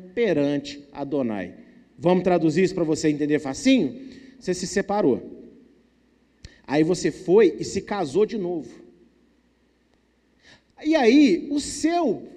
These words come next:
novo marido ou nova esposa morreu. Aí você, "Ah, não quero ficar sozinha."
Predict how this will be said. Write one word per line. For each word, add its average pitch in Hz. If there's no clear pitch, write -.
novo 208
marido 180
ou 170
nova 156
esposa 135
morreu. 277
Aí 254
você, 262
"Ah, 208
não 208
quero 208
ficar 202
sozinha." 180